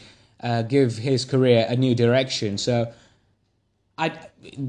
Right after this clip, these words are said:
he should not be the guy who starts at left wing because he wants to start at left wing. He needs to start centre forward, which he is doing right now for Luis Enrique. But he needs to start centre forward if Carlo Anc-, if, if Vinicius Junior wants to play left wing.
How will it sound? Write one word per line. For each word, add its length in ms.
he 220
should 240
not 300
be 240
the 100
guy 380
who 240
starts 380
at 80
left 260
wing 180
because 260
he 80
wants 240
to 100
start 260
at 80
left 280
wing. 240
He 240
needs 220
to 80
start 360
centre 280
forward, 480
which 220
he 260
is 160
doing 240
right 240
now 160
for 80
Luis 200
Enrique. 560
But 200
he 160
needs 220
to 80
start 280
centre 240
forward 480
if 380
Carlo 340
Anc-, 160
if, 260
if 140
Vinicius 420
Junior 220
wants 200
to 80
play 180
left 240
wing. 260